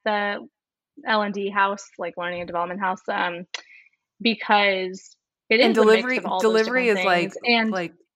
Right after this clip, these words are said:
Speaker 1: delivery meaning, like, the facilitating of the training or
Speaker 2: Got it.
Speaker 1: being the presenter of the
Speaker 2: Mm-hmm.
Speaker 1: training or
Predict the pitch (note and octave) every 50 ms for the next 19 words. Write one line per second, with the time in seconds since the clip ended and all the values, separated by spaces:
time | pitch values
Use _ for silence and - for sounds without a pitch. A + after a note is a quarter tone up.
0 | _ B3+ B3+ B3 A#3+ A#3 B3+ B3+ B3 A#3+ A3 G#3+ G#3 G#3 G#3 G#3 G3+ G3 F#3 -
1 | G#3 G3 - G3+ - - G#3 G#3 G3+ A3 G#3 G#3 G#3 G3+ F#3+ G3+ - - G#3+ G3+
2 | G3 G3 G3 F#3+ F#3+ F#3+ F#3+ F#3 F#3 F#3 F#3 F#3 F#3 F3+ F3+ - G#3+ G#3+ G#3+ -
3 | - G#3+ - G3+ F#3+ F#3+ F#3+ F#3+ F#3+ F#3 F#3 F#3 F#3 - G3+ F3+ F3+ F#3 - -
4 | F#3+ F#3 F3+ F3+ F3+ F#3+ F#3+ F#3+ G3 - - G#3 F#3+ F#3+ F#3+ F#3+ F#3 F#3 F#3 F#3
5 | F#3 F3+